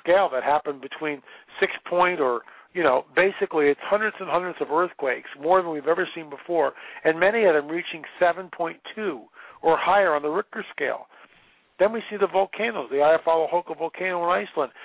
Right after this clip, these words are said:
and now there's a new volcano, which is near Eyjafjallajökull and Katla, that if it blows, they're saying this thing could be like, look out. The Indonesia volcano, which is erupted, plus the,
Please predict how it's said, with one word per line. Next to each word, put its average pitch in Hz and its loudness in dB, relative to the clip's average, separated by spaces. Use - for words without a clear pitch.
and 151 2
now 175 6
there's 185 -4
a 156 -14
new 185 0
volcano, 151 0
which 151 -4
is 151 -4
near 214 2
Eyjafjallajökull 127 0
and 147 -4
Katla, 143 0
that 165 4
if 156 2
it 277 0
blows, 143 2
they're 165 -4
saying 175 2
this 185 -10
thing 180 -8
could 147 -14
be 151 -4
like, 139 2
look 185 2
out. 196 2
The 170 2
Indonesia 214 0
volcano, 135 -4
which 151 -6
is 160 -2
erupted, 143 2
plus - 4
the, 180 -14